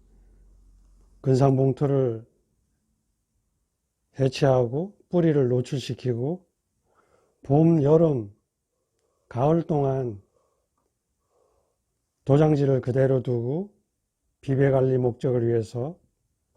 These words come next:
뿌리의 굵기를 위해서 가지를 하나도 안 자르고 이 힘으로 인해 가지고 뿌리가 많이 굵어지죠.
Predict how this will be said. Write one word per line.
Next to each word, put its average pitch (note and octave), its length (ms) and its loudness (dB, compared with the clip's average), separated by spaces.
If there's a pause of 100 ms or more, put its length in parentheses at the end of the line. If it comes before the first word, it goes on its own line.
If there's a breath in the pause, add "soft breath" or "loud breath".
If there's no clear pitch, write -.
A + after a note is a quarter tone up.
(460)
뿌리의 B2 560 0 (520)
굵기를 B2+ 540 -2
위해서 A2+ 480 -4 (1800)
가지를 C3 320 2
하나도 D#3 320 -2
안 A#2+ 180 -2
자르고 A2+ 560 -2 (1200)
이 C#3+ 160 0
힘으로 D#3 420 0
인해 C3 280 0
가지고 B2 580 -4
뿌리가 C3+ 260 -4
많이 A2+ 320 -6
굵어지죠. A#2 720 -8